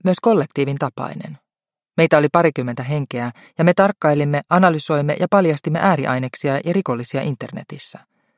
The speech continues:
Välitimme viranomaisille todistusaineistoa, tietoa ja analyysejä. Toimitimme ihmissalakuljetusjärjestöjä valmiina paketteina F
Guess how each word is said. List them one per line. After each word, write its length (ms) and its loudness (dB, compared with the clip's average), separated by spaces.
Välitimme 400 2
viranomaisille 760 0
todistusaineistoa, 1080 -4
tietoa 480 4
ja 120 4
analyysejä. 640 -6
Toimitimme 460 4
ihmissalakuljetusjärjestöjä 1400 0
valmiina 420 0
paketteina 480 -4
F 140 -6